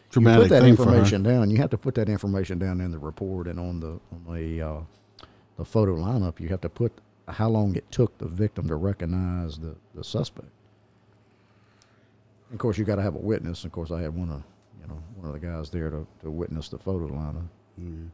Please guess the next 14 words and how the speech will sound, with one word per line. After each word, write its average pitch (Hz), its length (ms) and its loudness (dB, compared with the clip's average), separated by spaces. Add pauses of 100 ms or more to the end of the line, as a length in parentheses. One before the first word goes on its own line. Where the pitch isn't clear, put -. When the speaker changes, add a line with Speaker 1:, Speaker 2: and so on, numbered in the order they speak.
(480)
Speaker 1:
Well, 98 360 2 (300)
we're 127 200 6
gonna 90 220 6 (600)
close 117 540 8
this 107 260 4
up. 120 260 8 (100)
I - 840 -16
don't 95 160 2
wanna 95 120 4
get 101 200 0
too 117 160 8
long 101 340 10
on 98 200 8
y'all. 101 320 6